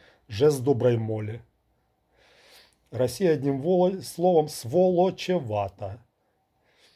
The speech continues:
Так,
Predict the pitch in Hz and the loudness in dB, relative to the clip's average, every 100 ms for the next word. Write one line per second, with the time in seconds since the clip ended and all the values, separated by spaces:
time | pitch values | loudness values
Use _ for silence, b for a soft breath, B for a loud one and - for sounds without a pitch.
0 | b _ _ _ _ _ _ _ - _ | b _ _ _ _ _ _ _ -20 _
1 | _ _ _ _ - _ _ _ _ _ | _ _ _ _ -20 _ _ _ _ _
2 | - 123 110 104 | -10 -6 -6 -8